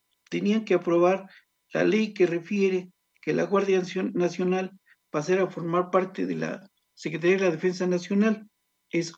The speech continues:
otra falacia. ¿Por qué? Porque se está violentando, ¿qué? La división de poderes, que es una doctrina de justificación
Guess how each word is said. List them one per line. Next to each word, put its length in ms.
otra 420
falacia. 640
¿Por 180
qué? 320
Porque 280
se 140
está 220
violentando, 720
¿qué? 300
La 200
división 420
de 80
poderes, 520
que 120
es 120
una 260
doctrina 580
de 40
justificación 920